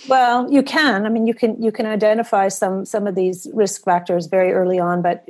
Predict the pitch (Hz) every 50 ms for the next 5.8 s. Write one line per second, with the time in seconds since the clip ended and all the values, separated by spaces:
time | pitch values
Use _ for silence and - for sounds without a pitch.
0 | 143 214 202 190 190 - - 202 190 - - 202 - 220 202 202 - 190 190 180
1 | 180 190 185 - 226 202 180 170 190 208 196 190 - - 202 185 185 - 196 185
2 | 190 185 180 180 185 - - _ _ _ _ - 220 220 220 220 - 220 - 175
3 | 196 196 190 180 170 185 180 180 180 175 180 175 170 175 - - - _ _ _
4 | _ _ _ _ _ - 208 202 190 190 190 185 185 180 180 180 180 180 180 185
5 | 180 - _ _ - 240 - - - - 247 220 214 208 208 208